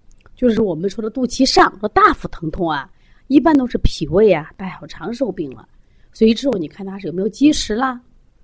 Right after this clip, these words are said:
或者有没有受寒了。如果是两侧，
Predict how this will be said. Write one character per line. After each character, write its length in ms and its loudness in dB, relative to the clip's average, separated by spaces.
或 120 8
者 60 10
有 60 10
没 100 4
有 60 4
受 220 6
寒 240 -8
了。 180 -6
如 160 10
果 80 12
是 180 8
两 260 8
侧， 400 4